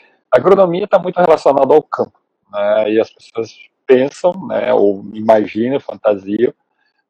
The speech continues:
dela estar ligada à pessoa, né, ou ao filho do fazendeiro que está na, na fazenda ou na terra, alguma coisa. Mas uma pessoa urbana, a princípio, a gente não,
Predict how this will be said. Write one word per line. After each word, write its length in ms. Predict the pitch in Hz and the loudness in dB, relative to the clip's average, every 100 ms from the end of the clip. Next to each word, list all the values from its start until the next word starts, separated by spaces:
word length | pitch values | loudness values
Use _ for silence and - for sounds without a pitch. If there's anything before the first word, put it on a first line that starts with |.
| _ _ _ _ _ | _ _ _ _ _
dela 280 | 120 127 139 | 2 4 4
estar 240 | 139 - | 2 2
ligada 360 | 131 120 123 170 | 2 4 4 4
à 40 | |
pessoa, 600 | - - - 151 214 254 - | 0 -8 0 2 2 -2 -6
né, 240 | 117 117 - | -2 -2 2
ou 260 | 143 175 | 4 6
ao 160 | 135 107 | 4 2
filho 440 | _ 151 156 127 | _ -4 -4 -4
do 100 | 107 | -8
fazendeiro 800 | 107 123 117 127 120 120 156 208 226 | 0 2 4 2 2 4 4 2 -2
que 180 | - | -6
está 480 | 160 - - 131 190 _ 104 | -18 -8 2 2 2 _ -18
na, 580 | 104 104 117 123 107 104 | -8 -2 0 2 -2 -6
na 300 | 110 110 113 | -10 -8 -6
fazenda 800 | - - 101 120 156 262 107 104 | -6 -8 -6 -4 -2 2 2 2
ou 280 | 101 101 | 0 -6
na 140 | 98 95 | -4 -4
terra, 320 | - 117 123 | 4 6 8
alguma 180 | 117 117 | 6 4
coisa. 220 | 113 110 _ _ _ _ - | 0 -4 _ _ _ _ 0
Mas 120 | 127 | 2
uma 100 | 139 | 2
pessoa 340 | 143 - 147 | 0 0 0
urbana, 520 | 139 123 131 139 156 165 - | 0 -2 2 2 2 0 0
a 100 | 139 | 0
princípio, 420 | 143 139 151 139 | 0 -8 -4 -6
a 40 | |
gente 220 | 131 139 147 | -6 -10 -8
não, 180 | 165 | -8